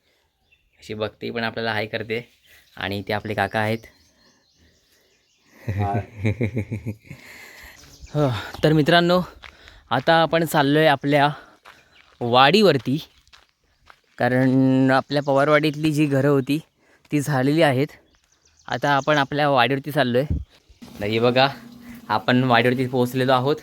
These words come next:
Speaker 1: आणि आपण सगळ्यात प-, तुम्हाला माहिती आहे, वाडीवरती आल्यानंतर आपण सगळ्यात पहिलं कोणाच्या घरी जात होते. पण, अ, आणि तसंच नेहमीप्रमाणे आपण इथेसुद्धा आलो. मावशी करते, पाणी भरते इथे. सध्या इथे पाणी चालू आहे.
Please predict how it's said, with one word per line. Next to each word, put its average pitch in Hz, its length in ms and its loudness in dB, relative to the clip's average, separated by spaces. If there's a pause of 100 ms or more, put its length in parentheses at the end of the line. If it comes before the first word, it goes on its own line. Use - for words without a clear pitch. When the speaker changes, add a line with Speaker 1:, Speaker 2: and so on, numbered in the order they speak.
(480)
Speaker 1:
आणि 123 680 0
आपण 131 420 -2
सगळ्यात 135 260 2
प-, 143 100 -12
तुम्हाला 151 280 0
माहिती 156 300 0
आहे, 110 100 -4 (480)
वाडीवरती 139 400 0
आल्यानंतर 147 340 0
आपण 143 180 -4
सगळ्यात 135 220 -2
पहिलं 135 220 0
कोणाच्या 135 260 -2
घरी 131 120 0
जात 123 140 2
होते. 131 280 -4 (1500)
पण, 120 200 0
अ, - 20 4
आणि 117 380 2
तसंच 131 200 -4
नेहमीप्रमाणे 139 500 0
आपण 135 240 0
इथेसुद्धा 131 380 -2
आलो. 135 180 0 (140)
मावशी 131 360 -2
करते, 131 420 -2 (280)
पाणी 151 200 0
भरते 135 260 0
इथे. 135 280 -4 (220)
सध्या 131 160 -2
इथे 131 160 -2
पाणी 131 240 -4
चालू 127 180 -2
आहे. 143 100 -2